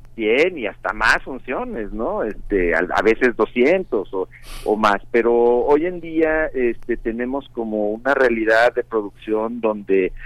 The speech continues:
pues, hacemos, eh, veinticuatro, hacemos treinta, en este caso van a ser treinta funciones, que ya son muchas para, para lo que se hace hoy en día, este, pero me ha tocado tener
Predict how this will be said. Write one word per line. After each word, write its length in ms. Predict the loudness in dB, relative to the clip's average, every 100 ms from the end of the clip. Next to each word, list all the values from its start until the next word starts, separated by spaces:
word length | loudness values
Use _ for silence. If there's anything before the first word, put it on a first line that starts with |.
| -18 -2
pues, 160 | 2 4
hacemos, 440 | 4 4 2 2 -2 -4 -2
eh, 420 | 2 4 4 4 2
veinticuatro, 800 | -2 -2 -2 4 4 4 0 -4
hacemos 440 | -4 -8 -8 -10 -14 -14
treinta, 560 | -2 2 2 0 0 0
en 120 | 0
este 180 | -6 -10
caso 320 | -4 -4 -4
van 160 | -8 -8
a 40 |
ser 140 | -10 -8
treinta 340 | -8 -6 -6
funciones, 560 | -6 -4 2 4 4 0
que 160 | 0
ya 160 | 2 2
son 160 | 0 -4
muchas 400 | -6 -8 -8 -10
para, 420 | -6 -6 -2 -4 -6 -14 -10 -2
para 180 | 0
lo 140 | 0 -4
que 160 | -8
se 100 | -4
hace 220 | -4 -4 -6
hoy 160 | -6
en 120 | -8
día, 360 | -8 -2 -2 -2 -8 -20 -4
este, 480 | 2 2 2 0 0 2
pero 240 | 2 4
me 160 | 2 -2
ha 40 |
tocado 520 | -2 -2 0 2 0
tener 360 | -2 -4 -4